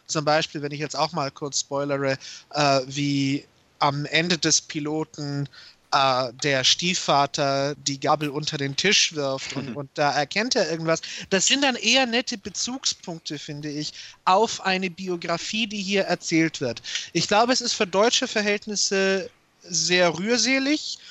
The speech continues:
Speaker 1: Für amerikanische Verhältnisse ist das noch alles in der Norm, also das muss auch so. Und natürlich ist das sehr, ist das sehr kitschig und es ist verklärend, aber es ist, finde ich, eine nette Feel-Good-Show und als solche habe
Speaker 2: Mhm.
Speaker 1: ich sie rezipiert.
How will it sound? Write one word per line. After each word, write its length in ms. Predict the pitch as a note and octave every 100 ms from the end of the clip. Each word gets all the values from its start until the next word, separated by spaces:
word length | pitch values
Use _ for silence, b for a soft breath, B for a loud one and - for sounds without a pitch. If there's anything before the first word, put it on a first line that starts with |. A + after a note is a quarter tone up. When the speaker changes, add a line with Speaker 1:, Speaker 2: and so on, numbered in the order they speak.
| B
Speaker 1:
Für 160 | - F#3
amerikanische 680 | F#3 F3+ F3 G#3 G#3+ A3 G#3+
Verhältnisse 600 | - F#3+ F#3+ F#3+ F3+ F3+
ist 200 | F3 -
das 180 | F3 F3+
noch 140 | E3
alles 360 | D#3 D#3+ D#3 -
in 200 | D3+ D3+
der 120 | C3+
Norm, 360 | C#3+ E3+ B3
also 240 | F3 D3+ D3
das 160 | C#3+
muss 260 | D#3+ G3+ -
auch 180 | A3 A3
so. 300 | - A#3+ B3+ B B B
Und 100 | F#3+
natürlich 420 | G3+ C#4 D4+ C4
ist 200 | G#3 -
das 180 | G3 -
sehr, 400 | F#3 F#3 F#3 F#3 B B -
ist 160 | E3+
das 160 | F#3+ G3
sehr 160 | F3 E3
kitschig 520 | - C#4 - C#4 B3
und 100 | G#3
es 120 | F#3+
ist 100 | G3
verklärend, 540 | - G3 - G#3 B3 - B -
aber 160 | G3
es 100 | G#3+
ist, 200 | B3 C4
finde 260 | - C#4 C#4
ich, 120 | A3
eine 160 | G#3+ G#3+
nette 320 | G#3+ A#3+ B3
Feel-Good-Show 840 | - - A3+ F#3+ D#3 - - C3+
und 120 | B2+
als 180 | F3 E3+
solche 300 | F3+ A#3 -
habe 140 | G3+ G3
Speaker 2:
Mhm. 60 |
Speaker 1:
ich 80 | -
sie 80 | F3
rezipiert. 640 | F#3 - E3+ - C3 -